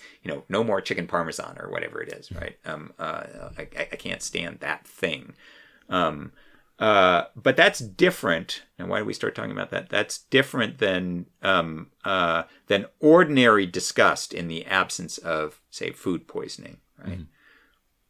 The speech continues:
Speaker 1: I
Speaker 2: So
Speaker 1: can't
Speaker 2: originally
Speaker 1: remember
Speaker 2: the
Speaker 1: why.
Speaker 2: question was, uh, what do the different types of disgust have to do with each other?
Speaker 1: Ah,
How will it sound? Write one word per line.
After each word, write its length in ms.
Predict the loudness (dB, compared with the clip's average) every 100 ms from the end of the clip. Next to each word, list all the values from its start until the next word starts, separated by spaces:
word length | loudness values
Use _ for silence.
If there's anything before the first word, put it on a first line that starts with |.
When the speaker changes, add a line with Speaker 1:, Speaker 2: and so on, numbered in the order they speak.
| _ _ -20 -4
Speaker 1:
I 40 |
Speaker 2:
So 120 | 4 6
Speaker 1:
can't 120 | 6
Speaker 2:
originally 340 | 4 4 2
Speaker 1:
remember 40 | 2
Speaker 2:
the 40 |
Speaker 1:
why. 40 | 4
Speaker 2:
question 320 | 4 4 0
was, 220 | 0 2
uh, 280 | 2 4 2
what 200 | 2 0
do 120 | 0 -2
the 60 |
different 280 | 0 0 0
types 260 | 2 2 0
of 80 |
disgust 340 | -4 -2 -2 0
have 120 | -6
to 80 | -4
do 140 | -2
with 120 | -2
each 120 | -2 -4
other? 140 | 4
Speaker 1:
Ah, 340 | 8 8 6